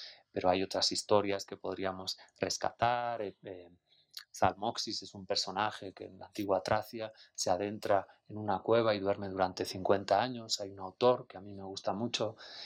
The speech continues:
que se llama Peter Kingsley, que dice que en la antigüedad, en griega, un modo de curarse de la enfermedad era yendo a dormir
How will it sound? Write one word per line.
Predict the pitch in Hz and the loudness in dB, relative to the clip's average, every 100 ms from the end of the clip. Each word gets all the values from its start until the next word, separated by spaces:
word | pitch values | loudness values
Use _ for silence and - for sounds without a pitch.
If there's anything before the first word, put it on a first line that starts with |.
| - | -8
que | - | -2
se | - | 2
llama | 98 95 | 2 2
Peter | 101 101 101 | 0 -2 -2
Kingsley, | - 123 117 120 120 _ - - - - | -2 -2 -2 -2 -6 _ -16 -14 -12 -2
que | 110 | 2
dice | 101 107 | 2 2
que | 107 | 0
en | 98 | 0
la | 90 | 0
antigüedad, | 95 101 95 95 104 - _ _ _ _ _ - | 0 4 6 6 6 0 _ _ _ _ _ -14
en | 117 101 | -8 -4
griega, | 113 120 120 113 117 _ _ _ _ _ _ _ _ _ | 2 4 4 4 0 _ _ _ _ _ _ _ _ _
un | - 147 | 4 6
modo | 131 127 117 | 8 6 6
de | 101 95 | 2 -2
curarse | - 98 110 127 113 | -4 2 4 2 -4
de | 101 | -10
la | 92 | -12
enfermedad | 92 101 95 98 127 - _ _ _ _ | -8 -8 0 4 4 2 _ _ _ _
era | 113 110 | 2 4
yendo | 107 107 110 113 | 4 0 -4 4
a | 107 | 6
dormir | 98 95 95 104 131 175 - | 6 0 -4 0 2 2 -2